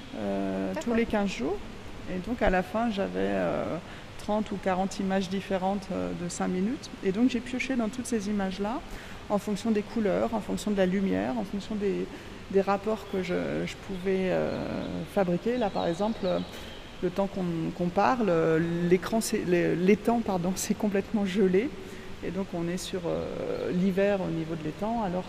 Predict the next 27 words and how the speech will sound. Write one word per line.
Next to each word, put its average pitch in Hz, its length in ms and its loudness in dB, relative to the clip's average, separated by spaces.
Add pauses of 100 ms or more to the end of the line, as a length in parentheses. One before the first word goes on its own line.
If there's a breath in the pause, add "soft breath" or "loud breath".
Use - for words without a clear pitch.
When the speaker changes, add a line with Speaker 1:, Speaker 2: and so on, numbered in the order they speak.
Speaker 1:
que, 190 60 -2
euh, 165 560 -4
à, - 400 -2 (180)
tout 196 60 -8
le 185 80 -2
reste 175 200 0
de 180 60 -2
l'image 190 380 0
est, 165 180 0
se, 165 240 -8
se - 240 -8
passe 175 260 -4
plutôt, 175 380 -2
euh, 185 280 0 (680 loud breath)
au 165 60 -4
printemps. 175 420 -2 (180)
Donc, 170 300 -2 (100)
euh, 165 140 -2 (840)
voilà, 175 180 2
en 156 160 2
fait, 180 260 0
euh, 170 140 2 (160)
tout 214 220 -2
évolue 180 360 2
très - 240 -2
lentement, 190 480 -4
euh, 185 220 -6